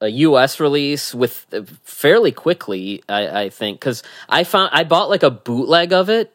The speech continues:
at, like, uh, a convention. Like, I don't even think it was that long after it probably came out on video in Japan, and then, like, immediately,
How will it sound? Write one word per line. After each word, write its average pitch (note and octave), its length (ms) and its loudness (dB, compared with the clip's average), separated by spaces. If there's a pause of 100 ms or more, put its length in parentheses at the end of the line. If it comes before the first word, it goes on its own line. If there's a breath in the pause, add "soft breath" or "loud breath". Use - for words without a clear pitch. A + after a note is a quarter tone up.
at, B2 280 2
like, A2 480 0 (960)
uh, G2 400 0 (140)
a G#2 60 -4
convention. D#3 1000 -4 (600)
Like, G#2 180 -4 (1040)
I B2+ 140 2
don't G#3+ 140 2
even A#2+ 200 -2
think A#2+ 140 -4
it A2 40 -4
was G#2+ 200 -6
that A2+ 340 -2 (440)
long A2+ 560 0
after A2 340 -2
it G2+ 200 -2 (200)
probably A2+ 300 -2
came A2 240 -6
out A2 200 -2
on G#2 160 -4
video G#2+ 320 -4
in G#2 80 -8
Japan, G#2+ 400 -6
and G#2 100 -8
then, G#2+ 100 -6
like, G2+ 260 -8
immediately, C#3 600 0